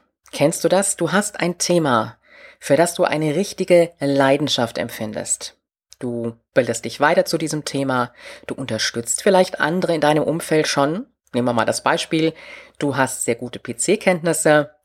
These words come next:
und dein Lieblingsthema ist Excel. Und du kniest dich in dieses Thema rein, machst dir aber keine Gedanken darum, was du da eigentlich draus machen könntest.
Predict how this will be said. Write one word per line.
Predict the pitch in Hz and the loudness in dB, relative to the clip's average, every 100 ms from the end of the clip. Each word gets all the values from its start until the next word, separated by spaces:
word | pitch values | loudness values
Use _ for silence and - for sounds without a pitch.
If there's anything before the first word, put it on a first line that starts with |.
| - | 0
und | 135 135 127 135 | 2 2 2 0
dein | 127 | 2
Lieblingsthema | 143 139 135 131 - - 120 113 113 - | 0 -4 -4 -6 -6 -8 -2 -2 -2 -2
ist | 117 113 - - - | -4 -4 -8 -14 -8
Excel. | 104 - - 107 - _ _ _ _ - | -6 -6 -6 -6 -8 _ _ _ _ 0
Und | 151 139 139 135 - - _ _ - | 4 4 2 0 0 -2 _ _ -12
du | - | 0
kniest | 262 330 - | 2 2 0
dich | 214 | -2
in | 208 | -2
dieses | 170 151 - | -2 -4 -4
Thema | 160 143 127 | -4 0 0
rein, | 127 147 269 - _ _ _ | 2 2 0 -4 _ _ _
machst | 180 196 - | -2 -2 0
dir | 185 | 0
aber | 180 | 0
keine | - 240 285 | 0 -2 0
Gedanken | 247 180 175 160 | 0 0 -2 -2
darum, | 151 - 123 143 _ _ _ _ - | -4 -2 -4 -4 _ _ _ _ -8
was | 120 151 - | -4 -2 -2
du | 151 143 - _ | -4 -6 -8 _
da | - 135 | -2 0
eigentlich | 113 117 117 | 0 -4 -8
draus | - 143 135 | -6 -6 -6
machen | 113 117 | -8 -8
könntest. | - 113 - - - | -10 -12 -10 -12 -14